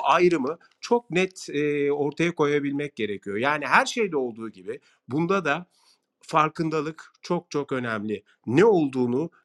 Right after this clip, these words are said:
ve ne olmadığını bırakmanın anlayabilmek açısından.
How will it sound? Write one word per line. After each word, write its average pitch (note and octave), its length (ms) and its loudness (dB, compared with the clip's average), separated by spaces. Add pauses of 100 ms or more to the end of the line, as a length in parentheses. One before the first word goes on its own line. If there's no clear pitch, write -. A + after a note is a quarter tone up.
ve C#3+ 300 2
ne B2+ 200 -2
olmadığını C#3 1080 0
bırakmanın A#2 680 -4
anlayabilmek A#2 680 -2
açısından. G2+ 600 -6